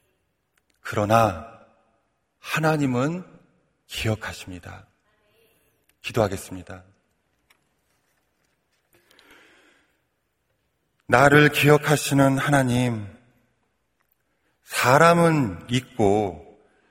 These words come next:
시간은 흘러가도 주님은 기억하십니다. 눈물도 침묵도 작은 신음까지 하나하나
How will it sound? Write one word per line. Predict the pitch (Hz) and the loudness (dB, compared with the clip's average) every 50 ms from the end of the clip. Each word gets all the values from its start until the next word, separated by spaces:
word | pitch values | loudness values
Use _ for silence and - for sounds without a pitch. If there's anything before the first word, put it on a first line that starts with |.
| _ _ _ _ _ _ _ _ | _ _ _ _ _ _ _ _
시간은 | - - - - - - 185 185 185 175 160 143 135 117 101 92 | -8 -6 -4 0 4 4 6 6 6 4 4 2 2 0 -2 -2
흘러가도 | 90 - 175 190 175 170 156 131 101 87 - 104 107 120 117 92 78 69 - _ _ _ _ _ _ _ _ _ _ _ _ | -4 -2 -2 0 0 0 0 0 -4 -4 -6 -6 -6 -6 -6 -8 -10 -14 -18 _ _ _ _ _ _ _ _ _ _ _ _
주님은 | - - - 117 120 120 113 104 101 107 120 139 147 - - - _ _ _ _ _ _ _ | -8 -2 0 2 2 2 2 2 0 0 -2 -4 -8 -10 -14 -20 _ _ _ _ _ _ _
기억하십니다. | - - - - 107 104 - - 110 - - - 107 107 104 - - - 117 - _ _ _ _ _ _ _ _ _ _ _ _ _ _ _ _ _ _ _ _ _ _ _ _ | -16 -10 -8 -6 -6 -6 -8 -12 -14 -12 -12 -14 -14 -14 -16 -18 -20 -20 -20 -20 _ _ _ _ _ _ _ _ _ _ _ _ _ _ _ _ _ _ _ _ _ _ _ _
눈물도 | - 98 98 113 123 139 139 147 143 135 131 123 113 95 98 87 87 87 87 - - _ _ _ _ _ _ _ _ _ _ _ _ _ _ _ _ _ | -12 -4 0 2 4 4 6 6 6 6 4 4 2 0 -2 -2 -4 -4 -8 -12 -18 _ _ _ _ _ _ _ _ _ _ _ _ _ _ _ _ _
침묵도 | - - - 190 175 170 160 147 135 - - - 104 95 104 113 113 101 87 - - _ _ _ _ _ _ _ _ _ _ _ _ _ _ _ _ _ | -10 -4 -2 0 2 2 2 2 0 -2 -4 -4 -2 -2 -2 -2 -4 -8 -12 -18 -20 _ _ _ _ _ _ _ _ _ _ _ _ _ _ _ _ _
작은 | - - - - - - 156 143 151 151 147 | -12 -8 -4 0 0 2 4 6 6 6 4
신음까지 | 139 - - 190 185 180 170 160 - - 101 90 82 - 98 90 87 92 95 95 - _ _ _ _ _ _ _ _ _ _ _ _ _ | 4 2 2 2 2 2 2 0 0 0 0 0 0 -2 -4 -4 -4 -6 -8 -12 -18 _ _ _ _ _ _ _ _ _ _ _ _ _
하나하나 | - - - - 190 196 196 185 160 127 104 95 107 117 113 104 95 - - | -12 -6 -2 2 4 4 6 4 4 4 2 0 0 -2 -6 -8 -12 -18 -20